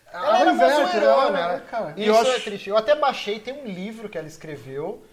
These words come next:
Speaker 1: que
Speaker 2: Uhum.
Speaker 1: conta toda a,
Speaker 3: Ah,
Speaker 1: o
Speaker 3: lançou no
Speaker 1: relacionamento.
Speaker 3: Brasil agora,
Speaker 2: Quase,
Speaker 3: não foi?
Speaker 2: quase comprei o
Speaker 3: Uma
Speaker 2: audiolivro.
Speaker 3: biografia
Speaker 1: Diário
Speaker 3: dela?
Speaker 1: da Princesa,
Speaker 2: Diário,
Speaker 1: né?
Speaker 2: é, dia-,
Speaker 1: Né?
Speaker 2: Diários da Princesa,
Speaker 1: Que
Speaker 2: uma coisa
Speaker 1: conta a
Speaker 2: assim.
Speaker 1: treta, porque a mãe dela era uma atriz bem consagrada em
Speaker 2: Uhum.
Speaker 1: Hollywood, né? Acho que ela fez o
Speaker 2: Ela fez o
Speaker 1: Cantando
Speaker 2: Cantando
Speaker 1: na
Speaker 2: na
Speaker 1: Chuva,
Speaker 2: Chuva,
Speaker 1: né?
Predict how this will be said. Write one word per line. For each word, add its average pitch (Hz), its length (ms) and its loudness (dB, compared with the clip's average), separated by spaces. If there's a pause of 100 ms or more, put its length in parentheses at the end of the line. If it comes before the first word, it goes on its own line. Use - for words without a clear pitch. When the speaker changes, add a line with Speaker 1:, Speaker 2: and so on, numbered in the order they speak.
(240)
Speaker 1:
que 156 120 -16
Speaker 2:
Uhum. 165 160 -10
Speaker 1:
conta 196 360 -6
toda 196 300 -4
a, 160 680 0
Speaker 3:
Ah, - 20 -2
Speaker 1:
o 143 60 -4
Speaker 3:
lançou 170 80 -2
no - 60 -2
Speaker 1:
relacionamento. 277 520 4
Speaker 3:
Brasil 226 300 4
agora, 165 300 6
Speaker 2:
Quase, - 120 -2
Speaker 3:
não - 100 -8
foi? 196 140 -6
Speaker 2:
quase 240 300 -4
comprei 220 360 -8
o 190 40 -4
Speaker 3:
Uma 185 100 0
Speaker 2:
audiolivro. 165 260 0 (120)
Speaker 3:
biografia 156 420 0
Speaker 1:
Diário 190 460 4
Speaker 3:
dela? 180 60 -4
Speaker 1:
da 202 100 2
Princesa, 175 480 -12
Speaker 2:
Diário, 196 260 -2
Speaker 1:
né? 151 80 -6 (220)
Speaker 2:
é, - 20 -8
dia-, 156 260 -8
Speaker 1:
Né? 165 220 -14 (140)
Speaker 2:
Diários 147 380 -12
da 143 80 -16
Princesa, 135 360 -20
Speaker 1:
Que 208 120 -6
Speaker 2:
uma 208 60 -16
coisa 214 180 2
Speaker 1:
conta 220 120 0
a 233 40 6
Speaker 2:
assim. 226 100 -6
Speaker 1:
treta, 208 320 -2
porque 214 180 -10
a 208 60 -2
mãe 214 180 -4
dela 214 320 -2
era 233 100 -6
uma 185 120 -6
atriz 165 460 -14 (180)
bem 156 160 -12
consagrada 151 720 -8
em - 20 -12
Speaker 2:
Uhum. 147 80 -12
Speaker 1:
Hollywood, 165 540 -8
né? 151 60 -12
Acho 147 120 -14
que 160 60 -12
ela 147 80 -10
fez 165 180 -14
o 170 40 -4
Speaker 2:
Ela 180 140 -2
fez 196 300 -4
o - 40 0
Speaker 1:
Cantando 202 280 0
Speaker 2:
Cantando 190 220 -6
Speaker 1:
na 185 80 -8
Speaker 2:
na 175 60 -8
Speaker 1:
Chuva, 160 140 -10
Speaker 2:
Chuva, 175 260 -8
Speaker 1:
né? 175 140 -12